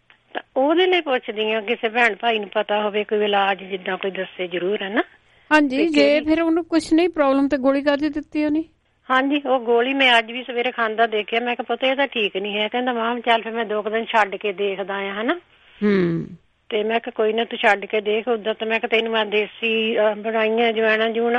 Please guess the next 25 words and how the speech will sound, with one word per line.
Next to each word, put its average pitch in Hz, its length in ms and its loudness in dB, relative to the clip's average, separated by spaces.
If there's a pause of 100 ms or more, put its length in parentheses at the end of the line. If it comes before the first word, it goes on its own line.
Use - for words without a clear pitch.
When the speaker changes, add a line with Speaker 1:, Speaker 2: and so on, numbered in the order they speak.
Speaker 1:
ਉਹ 226 220 2
ਦਊਂਗੀ, 269 340 0
ਤੁੰਮੇ 240 360 2
ਵਾਲੀ 240 260 0
ਜਵੈਣ, 233 420 -2
ਜਾਂ 233 200 2
ਜਿਹੜੀ 240 280 0
ਆਪਾਂ 233 380 0 (420)
ਇੱਕ 240 300 2
ਕਿੰਨੀਆਂ 269 480 0
ਚੀਜ਼ਾਂ 240 320 0
ਪਾ 233 240 4
ਕੇ 233 160 -2
ਬਣਾਈ 220 380 0
ਉਹ 226 80 0
ਫੱਕੀ 214 380 -4
ਜਿਹੀ, 233 240 0
ਹੈ 240 40 0
ਨਾ, 285 120 0
ਨਿੰਬੂ 233 380 0
'ਚ 214 100 -8
ਭੇਂ 247 220 0
ਕੇ 202 140 -6
ਜਵੈਣ। 208 400 -2 (300)
Speaker 2:
ਹੂੰ। 185 340 2